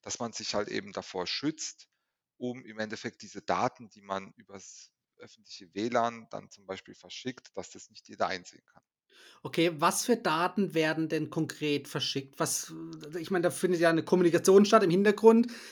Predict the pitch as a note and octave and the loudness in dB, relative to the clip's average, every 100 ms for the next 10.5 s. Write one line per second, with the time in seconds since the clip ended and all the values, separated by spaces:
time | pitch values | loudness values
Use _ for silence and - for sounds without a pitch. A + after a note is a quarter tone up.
0 | - E3+ F3 F#3 F3 E3+ D#3+ E3 D#3+ D3+ | -2 4 6 6 6 4 2 0 0 2
1 | D#3+ D#3+ D#3+ D#3+ D3+ E3 F3 F#3 G3+ G3 | 2 2 2 0 2 0 0 2 2 4
2 | F#3+ F#3 F#3 E3 D3+ D3+ D#3 - F3+ G3 | 4 4 4 2 0 0 0 -2 -4 -4
3 | - F3+ F3 F3 D#3+ D#3+ D#3 D#3 F3+ - | -2 0 2 2 -2 -6 -2 0 0 0
4 | F#3 F#3 - G3+ - A3 G#3 G3+ G3 D3+ | -2 -2 0 -2 0 0 2 2 0 -2
5 | F3 G#3+ A3+ A3+ A#3 C#4+ - - - E3+ | -2 0 2 4 4 2 -6 -8 -2 0
6 | - F#3 D#3+ E3 F#3 F#3+ E3+ F3 F3 D#3+ | 2 4 6 4 0 -2 -4 -4 -4 -2
7 | D#3+ D#3+ E3 D3+ D#3 C#3+ D#3+ D#3 D#3 D#3 | -2 -2 -4 -4 -6 -6 -4 -4 -2 -4
8 | D3+ C#3+ - C#3 - B2+ C3 B2+ - _ | -4 -6 -4 -8 -8 -8 -8 -12 -20 _
9 | _ - - E3 D#3 F3 D#3 D#3+ - C3+ | _ -20 -14 -4 2 2 2 -4 -2 -2
10 | B2+ D3+ C3+ B2 | -2 -4 -4 -6